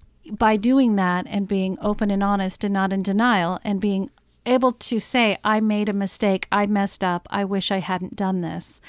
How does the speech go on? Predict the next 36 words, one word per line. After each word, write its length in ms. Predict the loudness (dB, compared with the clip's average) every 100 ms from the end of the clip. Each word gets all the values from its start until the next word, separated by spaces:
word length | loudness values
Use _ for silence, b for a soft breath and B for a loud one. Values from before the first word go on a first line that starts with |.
| B B B B
You 160 | 0
know, 200 | 2 0
it, 120 | -6 -12 -4
it, 180 | -4 -4 _ _ -20 B B
they 120 | 0 2
always 180 | 2
say 100 | 2
the 140 | -2 -2
truth 260 | -2 -2
will 80 | -2
set 220 | -4 -4
you 100 | -2
free. 300 | -4 -2 0
And 100 | 2
in 100 | 0
this 200 | 0 0
case, 640 | 0 2 2 0 -4 -8 -10 b b b
it 160 | -2 2
did. 320 | 2 2 -2
It 140 | -8
freed 340 | -6 -2 0 0
her 240 | 2 0
from 240 | 2 2 4
being 300 | 4 4 2
in 100 | 0
a 80 |
sense 380 | 0 0 0 0
of 200 | -4 -4
purgatory 920 | -4 -2 0 -2 -4 -4 -2 -2 -4 -6
to 320 | -4 -2 -2
being 280 | -2 -2 -2
able 160 | -4 -6
to 120 | -8
go 160 | -6 -6
to 80 |
heaven. 440 | -6 -8 -12 -16